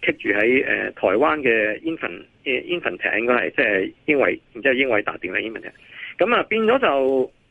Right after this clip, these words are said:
呃，呃，Cirrus 呢，佢，佢喺 iPhone 八嗰個升級呢，唔係太明顯嘅，有，有，有升級嘅，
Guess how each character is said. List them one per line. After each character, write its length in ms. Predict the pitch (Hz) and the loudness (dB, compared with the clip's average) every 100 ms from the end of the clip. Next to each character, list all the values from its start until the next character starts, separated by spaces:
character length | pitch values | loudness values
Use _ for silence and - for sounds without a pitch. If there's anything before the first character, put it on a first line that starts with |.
| - | -6
呃， 480 | 135 127 123 120 120 - _ _ _ _ _ _ _ _ | -2 0 0 -2 -4 -8 _ _ _ _ _ _ _ _
呃， 760 | 131 127 120 120 120 117 113 - _ - - | 0 2 2 2 2 2 2 -2 _ -6 0
Cirrus 260 | 285 117 - | 2 0 -2
呢， 180 | 220 226 | -2 -2
佢， 360 | 143 120 139 139 - - - | -2 0 0 -2 -12 -20 -4
佢 160 | 156 185 | 0 0
喺 140 | 185 | 0
iPhone 320 | 226 233 240 233 | -2 -4 -4 -4
八 180 | 151 139 | -2 -2
嗰 160 | - 170 | 0 0
個 100 | 143 | 0
升 180 | 180 175 | -2 -2
級 60 | 185 160 | -2 0
呢， 140 | 156 | 0
唔 200 | 127 98 | 0 -4
係 120 | 101 104 | -4 0
太 160 | 117 | 0
明 180 | 107 87 | -2 -4
顯 140 | 101 101 | -6 -2
嘅， 140 | 101 - | -2 0
有， 240 | 139 170 | 2 4
有， 180 | 147 147 | 2 2
有 100 | 143 | 0
升 160 | 170 160 | -4 -6
級 60 | |
嘅， 160 | 160 - | -4 -4